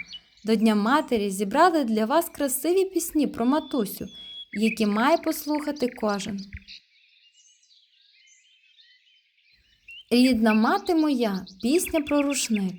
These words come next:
Скрябін, мам. Океан Ельзи, лист до мами. Тік для мами.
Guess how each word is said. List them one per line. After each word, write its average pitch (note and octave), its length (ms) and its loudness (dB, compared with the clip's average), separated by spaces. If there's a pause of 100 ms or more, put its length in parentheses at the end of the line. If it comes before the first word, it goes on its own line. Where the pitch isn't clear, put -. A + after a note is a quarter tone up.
(360)
Скрябін, G3 800 0
мам. G#3 420 0 (380)
Океан G#3 440 0 (140)
Ельзи, D4+ 480 2 (100)
лист G#3+ 480 0
до C#4 120 2
мами. G#3+ 500 2 (920)
Тік C#4+ 400 2
для B3 260 0
мами. A3 580 2